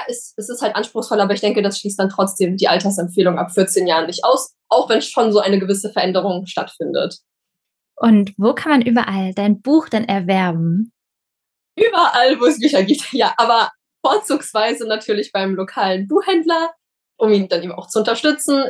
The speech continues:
Speaker 1: Es
Speaker 2: Mhm.
Speaker 1: ist auch super cool, wenn man, ähm, in den lokalen Buchläden das Buch bestellt,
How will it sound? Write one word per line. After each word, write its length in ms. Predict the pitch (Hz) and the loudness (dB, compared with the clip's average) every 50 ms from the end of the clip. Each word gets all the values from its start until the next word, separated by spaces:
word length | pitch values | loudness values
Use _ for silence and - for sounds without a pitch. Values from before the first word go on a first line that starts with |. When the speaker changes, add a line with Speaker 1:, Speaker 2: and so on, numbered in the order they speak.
| - | 0
Speaker 1:
Es 180 | 214 214 226 220 | 2 2 4 4
Speaker 2:
Mhm. 60 | 233 | 6
Speaker 1:
ist 200 | 262 262 285 285 | 6 6 6 6
auch 140 | 214 220 202 | 2 0 0
super 360 | 202 254 285 - 277 254 - - | -2 -2 0 0 -2 -2 0 0
cool, 160 | 277 269 - | -2 0 0
wenn 140 | 226 220 220 | -2 0 0
man, 260 | 226 220 220 220 - | 0 0 0 0 0
ähm, 220 | - 208 208 214 208 | 0 2 2 2 0
in 160 | 214 208 202 | -2 -2 -2
den 220 | 214 208 196 196 - | -4 -6 -6 -6 -4
lokalen 440 | 196 208 202 - 262 226 220 220 202 | -4 -4 -2 -2 0 0 0 0 -2
Buchläden 360 | 220 - - 214 214 202 202 | -4 -2 2 2 2 2 2
das 180 | 196 190 - | -4 -8 -8
Buch 160 | - 220 202 - | -12 -14 -8 -8
bestellt, 460 | 214 214 - - 247 254 415 480 | -8 -8 -4 0 2 2 2 2